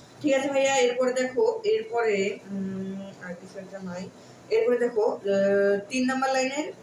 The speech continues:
মধ্যে যে প্রাচীন ও মধ্যযুগে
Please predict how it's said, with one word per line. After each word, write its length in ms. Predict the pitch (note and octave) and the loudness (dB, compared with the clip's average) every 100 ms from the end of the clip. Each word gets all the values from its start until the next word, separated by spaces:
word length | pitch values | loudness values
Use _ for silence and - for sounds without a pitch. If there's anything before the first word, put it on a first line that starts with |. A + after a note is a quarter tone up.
| - A#3 | -6 0
মধ্যে 360 | B3 G3 D#3+ - - - - - - | 2 2 -2 -4 -18 -20 -20 -16 -2
যে 420 | G#3 A3 C4 - - - | 2 4 2 -2 -8 0
প্রাচীন 520 | A#3 A#3+ C#4 D#4+ A3+ | 2 2 0 -4 0
ও 200 | A#3+ C#4+ | 2 4
মধ্যযুগে 920 | - G#3+ A#3 G3+ C#4 D4 C#4 G3 - | 2 2 2 4 2 2 2 2 0